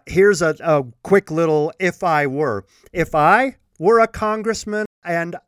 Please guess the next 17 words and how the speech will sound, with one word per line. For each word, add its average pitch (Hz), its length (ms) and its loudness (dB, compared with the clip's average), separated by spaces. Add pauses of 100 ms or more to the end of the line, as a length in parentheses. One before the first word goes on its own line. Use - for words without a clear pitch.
someone 202 520 -2
set 196 380 -2
down 175 280 0
a 151 80 -2
bill 160 480 0
on 131 220 -2
my 131 300 0
desk 170 400 -2
that 151 120 -4
was 135 280 -6
four 151 220 2
thousand 151 640 -2 (320)
one 131 300 4
hundred 143 360 0
and 123 120 -2
fifty-five 143 720 -2
pages, 139 640 -4